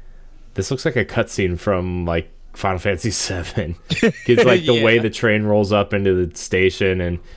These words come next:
Speaker 1: there's a bridge that goes over top to get to the other <laughs> side, and I was like,
Speaker 2: Yeah.
Speaker 1: "This looks very Final Fantasy seven." Uh, so that's kinda, like, the main game I've been playing. Although I've been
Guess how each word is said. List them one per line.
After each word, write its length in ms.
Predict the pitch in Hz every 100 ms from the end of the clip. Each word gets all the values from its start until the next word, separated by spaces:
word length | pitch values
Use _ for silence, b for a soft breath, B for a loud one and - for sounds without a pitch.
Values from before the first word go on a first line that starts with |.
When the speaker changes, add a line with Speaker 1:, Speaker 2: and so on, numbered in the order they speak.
| b
Speaker 1:
there's 160 | 95 92
a 60 |
bridge 340 | 82 101 101 92
that 140 | 98
goes 220 | 98 95 85
over 280 | 90 90
top 480 | 92 101 92 92 - - - - -
to 120 | 101
get 140 | 92 -
to 80 |
the 120 | 95 90
other 140 | 92
<laughs> 160 | 87 -
side, 320 | 98 90 90
and 60 | 87
I 60 |
was 120 | 90 90
like, 340 | 82 165 -
Speaker 2:
Yeah. 360 | 131 117 110 127
Speaker 1:
"This 180 | - 107
looks 200 | - -
very 640 | 90 104 104 101 98 98 87
Final 400 | - 101 92 87
Fantasy 380 | 87 87 -
seven." 480 | 98 - 82 78 78 B B B -
Uh, 340 | 101 98 92 90 - - - - - - - - - - - - -
so 260 | - 107
that's 220 | 107 131 -
kinda, 200 | 175 151
like, 160 | 120
the 80 | 113
main 360 | 98 90 95 107
game 220 | 110 110
I've 140 | 107
been 140 | 110 107
playing. 420 | 113 107 107 107 B B B B B
Although 280 | 113 127 123
I've 160 | 117
been 420 | 120 117 113 113